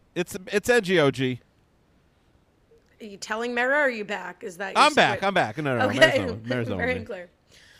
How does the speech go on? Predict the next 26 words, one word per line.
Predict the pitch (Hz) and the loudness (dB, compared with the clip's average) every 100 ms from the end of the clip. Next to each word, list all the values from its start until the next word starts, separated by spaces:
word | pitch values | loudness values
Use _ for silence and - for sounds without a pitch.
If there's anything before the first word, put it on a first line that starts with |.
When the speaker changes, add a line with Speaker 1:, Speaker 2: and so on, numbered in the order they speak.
| _ _ _ - | _ _ _ -6
Speaker 2:
All | 294 | 0
right, | 320 277 277 - | 4 4 2 -2
uh, | 277 277 277 | 0 0 -4
Keeve, | 311 311 | -8 -8
how | 269 269 | -6 -6
are | 277 | -4
you? | 240 220 226 | -4 -4 -6
We're, | 226 233 233 226 | -8 -8 -8 -10
we're | 233 320 | -4 -4
on | 330 | -4
time. | - 285 320 | -6 -4 -4
I | 254 | -6
mean, | 277 | -8
not | 320 339 | -6 -6
on | 302 | -8
time | 269 240 254 262 | -10 -12 -12 -12
'cause | |
it's | - - | -16 -14
gonna | - 220 | -12 -12
still | 220 226 214 208 | -12 -10 -10 -8
air | 214 208 | -8 -10
late, | 202 202 208 | -10 -12 -10
but, | 208 - | -12 -10
like, | 214 214 _ _ _ _ _ | -10 -12 _ _ _ _ _
we've | 302 359 | -8 0
been, | 480 494 | 2 2